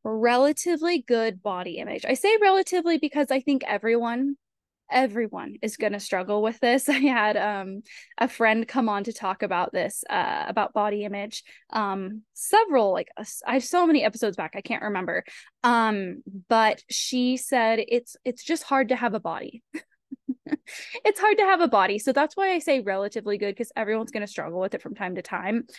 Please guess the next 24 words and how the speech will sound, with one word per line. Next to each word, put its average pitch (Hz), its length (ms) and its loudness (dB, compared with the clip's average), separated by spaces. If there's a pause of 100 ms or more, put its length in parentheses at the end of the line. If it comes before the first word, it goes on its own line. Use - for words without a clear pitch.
(380)
But 240 140 4
the 262 100 6
reason 285 240 4
I 339 100 4
say 233 240 4
this 214 300 -2
is 220 360 2
I 247 160 2
don't 320 180 0
want 277 160 -6
you 285 100 -2
to 262 80 0
focus 220 520 -4
on 208 140 -8
fat - 320 -4
loss 240 380 0
simply 269 680 0
to 254 120 -8
try 208 280 -2
to 208 80 -4
make 185 240 -6
yourself 196 320 -6
more 180 160 -6
valuable. - 600 -4